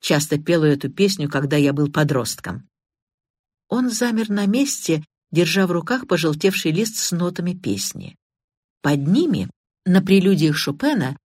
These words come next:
лежал маленький автоматический пистолетик. «Значит, Стивен Рестарик!»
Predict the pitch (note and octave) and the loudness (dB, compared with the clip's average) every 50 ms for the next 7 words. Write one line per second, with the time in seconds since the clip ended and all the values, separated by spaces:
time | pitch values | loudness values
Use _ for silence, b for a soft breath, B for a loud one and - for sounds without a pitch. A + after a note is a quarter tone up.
0 | _ _ _ - E3+ F#3+ F#3+ G#3 G#3 G3+ F#3+ G3 A#3+ D4 D4 C#4+ C#4+ C4+ - - | _ _ _ 2 2 2 4 4 2 4 4 4 4 4 2 2 2 0 -2 -6
1 | B3 - - G3 - - G3 F#3 F#3 F#3 F#3 - A#3 - A3+ A3 - - A3 G#3 | -8 -6 -6 -8 -6 -2 0 0 0 0 0 -4 -8 -6 -8 -8 -8 -8 -10 -8
2 | - G#3+ G#3+ - A3 A3 F#3+ D3+ C#3 C#3+ - D3 D3+ - - _ _ _ _ _ | -6 -8 -6 -6 -4 -2 -2 -2 -2 -4 -6 -10 -10 -12 -20 _ _ _ _ _
3 | _ _ _ _ _ _ _ _ _ _ _ _ _ D#3 C3+ C#3 D3+ F3+ A3 C4+ | _ _ _ _ _ _ _ _ _ _ _ _ _ -6 -6 -4 0 2 4 4
4 | D4 C#4 C#4+ - B3+ B3 - - - - - _ - - B3+ B3+ G#3+ A#3 A3 G#3+ | 4 4 2 0 -4 -4 -4 -4 -8 -8 -10 _ 0 2 2 2 2 2 0 0
5 | G3+ G#3+ A3 A3 - - - - A#3 G3+ F3 D#3 C3+ C3+ C3 - - - | 0 0 0 -2 -4 -6 -4 -2 0 0 2 0 -2 -6 -10 -14 -18 -20